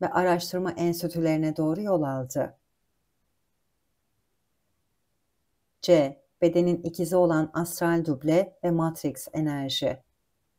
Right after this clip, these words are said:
Sovyetler, canlılarda bir çeşit matrix enerjinin mevcut olduğunun ipuçlarını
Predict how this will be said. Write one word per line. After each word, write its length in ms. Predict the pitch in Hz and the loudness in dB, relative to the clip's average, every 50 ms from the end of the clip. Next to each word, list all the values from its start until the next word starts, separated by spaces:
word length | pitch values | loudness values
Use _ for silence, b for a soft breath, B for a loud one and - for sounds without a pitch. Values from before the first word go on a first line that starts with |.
| _ _ | _ _
Sovyetler, 720 | - - 202 196 190 196 185 180 180 - 170 165 170 170 170 - _ _ _ | -8 -4 -2 0 0 0 0 -2 0 0 0 2 2 0 -2 -6 _ _ _
canlılarda 680 | - 196 180 180 185 180 185 180 180 180 175 185 175 | 0 0 0 2 0 -2 -2 -2 -2 0 -2 -2 0
bir 100 | 190 190 | -2 -2
çeşit 420 | 185 - 185 175 - 180 170 - 185 | -2 -4 -6 -4 -4 -6 -6 -4 -4
matrix 480 | 180 180 180 - - 165 165 - - - | -4 -4 -2 0 0 0 0 -2 -6 -4
enerjinin 540 | - 170 170 165 160 165 165 165 170 170 170 | -2 0 2 2 0 0 -2 0 0 0 2
mevcut 440 | 170 170 165 170 165 180 175 175 175 | 2 2 2 0 0 0 -2 0 2
olduğunun 480 | 175 165 160 156 165 156 151 151 151 - | 2 2 2 2 0 0 0 0 -2 -4
ipuçlarını 840 | - 175 - 175 165 170 - - 160 151 151 147 151 160 180 196 | -10 -10 -8 -8 -8 -8 -4 -4 -4 -2 -2 -2 -2 -2 -2 -4